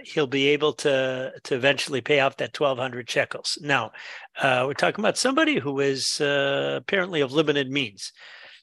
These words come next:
Amru lo hagabayim, "Sheledatam, hu eino chayav l'shalem et hamachir hamaleh."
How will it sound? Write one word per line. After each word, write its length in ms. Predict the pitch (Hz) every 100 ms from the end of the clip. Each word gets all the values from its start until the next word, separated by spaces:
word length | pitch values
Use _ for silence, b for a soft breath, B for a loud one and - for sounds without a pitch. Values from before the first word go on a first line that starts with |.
| _ _ _ _ _ -
Amru 200 | 208 220
lo 140 | 202 165
hagabayim, 440 | 147 131 131 107 _ _ _ -
"Sheledatam, 720 | - 135 123 123 127 247 285
hu 80 | 175
eino 200 | 143 151
chayav 220 | - 139
l'shalem 440 | 123 127 139 123 120
et 60 |
hamachir 380 | 123 117 - 131
hamaleh." 400 | 110 123 190 226